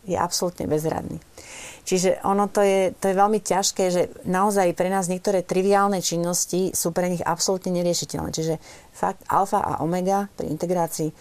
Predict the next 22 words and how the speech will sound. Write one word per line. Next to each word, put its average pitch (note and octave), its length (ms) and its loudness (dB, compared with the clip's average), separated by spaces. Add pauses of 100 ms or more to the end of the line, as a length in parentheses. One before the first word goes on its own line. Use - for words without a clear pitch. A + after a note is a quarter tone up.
(380)
autizmu, F3 580 0
e, F3+ 60 -8 (720)
teda D#3+ 320 2
dieťa E3+ 320 0
s - 80 -2
au-, D#3+ 240 0
dieťaťa E3 400 0
s - 80 -2
autizmom E3 480 0
je D#3 180 0
asistent. - 680 -4 (360)
A - 140 -2
samozrejme, F#3 560 0
treba F3+ 320 0
to - 260 -2
začať E3 380 -2
riešiť E3+ 380 0 (680)
najlepšie F3+ 480 0
rok, F3+ 260 0
aj F3 200 0
dva F3 220 0
roky F3+ 360 -2